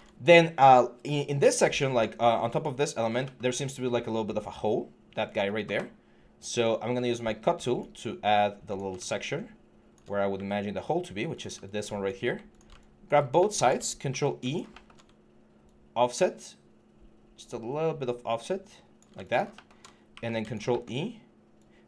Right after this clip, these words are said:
and just push this in, and that's it. I, I, I love bevels. I, I'm addicted to bevels,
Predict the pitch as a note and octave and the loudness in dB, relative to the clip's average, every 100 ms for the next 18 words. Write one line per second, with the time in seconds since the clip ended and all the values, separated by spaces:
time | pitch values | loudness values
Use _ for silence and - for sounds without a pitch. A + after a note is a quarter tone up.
0 | - - G#2 - G#2 - - - - - | -20 -18 -16 -10 -10 -8 -12 -14 -20 -20
1 | - - - - - - _ _ _ _ | -20 -20 -20 -20 -20 -20 _ _ _ _
2 | - - F#2+ F2+ - - - - _ - | -20 -14 -8 -8 -10 -16 -20 -20 _ -20
3 | - - - - D#3+ F#3 F3+ E3+ F3 E3+ | -20 -20 -6 8 12 12 10 8 6 6
4 | E3 G3+ G3 B2 G#2+ D3 - - - - | 6 6 6 6 4 0 -6 -12 -18 -10
5 | G#2 G2+ G2 F#2 - - - - - G2 | -6 -4 -6 -10 -20 -20 -20 -20 -12 -6
6 | G#2+ G#2+ A#2+ B2+ A#2+ - G#2 G2+ A2+ - | -4 -2 -2 -2 -6 -2 -2 -2 -4 -2